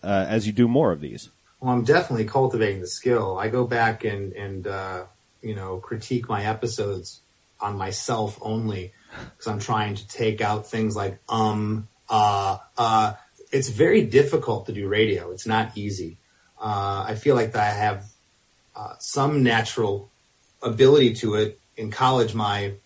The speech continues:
Speaker 2: my major was telecommunications. So I always thought I was gonna go into radio. I worked for the radio station at the University of Florida for a while, and I would do the weather report on there and, you know, <laughs> weather's gonna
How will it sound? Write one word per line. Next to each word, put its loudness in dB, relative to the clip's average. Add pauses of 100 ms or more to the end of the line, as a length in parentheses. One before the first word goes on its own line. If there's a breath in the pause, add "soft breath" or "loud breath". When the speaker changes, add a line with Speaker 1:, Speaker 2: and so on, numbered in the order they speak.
(240)
Speaker 2:
my -6
major 4
was -6
telecommunications. 0
So -6 (340 loud breath)
I 6
always 8
thought 8
I 6
was 0
gonna -2
go -6
into -4
radio. -2
I -8
worked 2
for -4
the 2
radio 4
station 0
at -4
the -6
University -2
of -6
Florida -2
for -4
a 0
while, 0
and -8 (520 loud breath)
I 2
would 2
do 4
the 4
weather 2
report 0
on -2
there -4
and, -6
you -10
know, -12
<laughs> -12
weather's 4
gonna 0